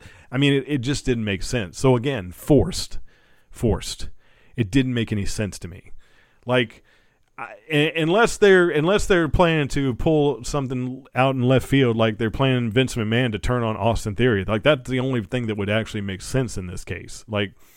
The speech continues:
like, Austin Theory is believing up until now that Vince McMahon, you know, he's Vince McMahon's protege, only for him to screw over his quote-unquote protege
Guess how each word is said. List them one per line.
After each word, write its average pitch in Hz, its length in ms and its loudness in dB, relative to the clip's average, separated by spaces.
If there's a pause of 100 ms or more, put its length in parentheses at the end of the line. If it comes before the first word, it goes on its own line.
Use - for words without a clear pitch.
(220)
like, 110 320 -6 (560)
Austin 135 340 2
Theory 131 380 2
is 110 360 -4 (840)
believing 127 400 8
up - 160 4
until 120 260 2
now 117 360 2
that 104 200 -2 (160)
Vince 117 300 -4
McMahon, 113 720 0
you 117 140 -4
know, 110 100 -2
he's 101 220 2
Vince 117 240 0
McMahon's 104 260 -4
protege, 110 540 2
only 117 300 -8
for 107 180 -8
him 107 200 -6
to 104 400 -2 (500)
screw 123 440 4
over 123 220 4
his 101 240 2
quote-unquote 107 640 4
protege 101 720 0